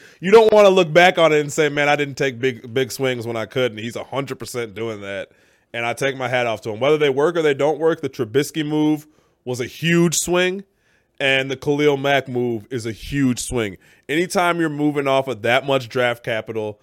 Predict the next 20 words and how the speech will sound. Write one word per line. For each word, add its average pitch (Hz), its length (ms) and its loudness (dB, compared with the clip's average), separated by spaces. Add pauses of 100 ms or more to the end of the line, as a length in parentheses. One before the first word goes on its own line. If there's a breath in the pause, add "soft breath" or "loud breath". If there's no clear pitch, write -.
(140)
on 117 180 -6
a 113 40 -8
team 131 340 -6
that 120 220 -4
could 151 240 -2
be 147 120 -2
bad, 117 520 -2 (220)
you 120 100 -10
know, 120 160 -4
so 123 160 -6
you're 123 140 -2
assuming 135 360 -4
these 127 140 -6
could 131 180 -2
be 123 100 -8
top - 280 -4
fifteen 123 400 -2
picks, - 380 -2
right? 110 340 -2 (400 soft breath)
Um, 113 640 0